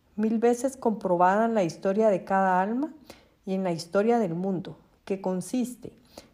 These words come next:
en que Dios humilla a los poderosos y ensalza a los humildes. Y contiene por fin una profecía, pues no duda en anunciarnos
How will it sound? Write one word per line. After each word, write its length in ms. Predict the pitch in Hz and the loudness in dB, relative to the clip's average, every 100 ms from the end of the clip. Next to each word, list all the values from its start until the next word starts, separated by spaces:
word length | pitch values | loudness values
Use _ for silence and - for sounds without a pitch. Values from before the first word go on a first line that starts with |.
| _ | _
en 180 | 180 175 | -6 -4
que 160 | 175 170 | -2 0
Dios 420 | 190 240 294 - | 2 2 0 -6
humilla 600 | 208 185 190 190 175 165 | -6 -4 -2 -2 0 -2
a 40 | 151 | -2
los 180 | 156 - | -8 -8
poderosos 880 | 175 165 156 180 214 - - - _ _ - | -6 -6 -2 -2 -2 -8 -20 -20 _ _ -4
y 140 | 208 | -2
ensalza 640 | 190 180 - 196 196 - | 0 -2 0 0 0 -4
a 220 | 233 - 185 | -4 -2 -4
los 240 | 165 - | -4 -6
humildes. 720 | 170 185 156 - - - - _ _ _ _ _ _ _ _ - - _ - | -4 -2 -4 -8 -14 -20 -20 _ _ _ _ _ _ _ _ -20 -20 _ -8
Y 100 | 233 | -2
contiene 480 | 240 240 269 294 320 | 2 2 4 2 4
por 200 | 254 196 | 2 2
fin 340 | - 254 269 220 | -2 -2 -4 -2
una 240 | 233 247 | 0 0
profecía, 720 | 247 233 180 - 220 196 - - _ - | -2 -2 -4 -6 -4 -4 -4 -14 _ -8
pues 240 | 175 180 | -6 -2
no 160 | 202 220 | 0 2
duda 300 | 240 262 262 | 2 2 2
en 120 | 226 | 0
anunciarnos 840 | 180 160 151 196 214 262 311 - | -2 -4 0 2 2 0 -4 -6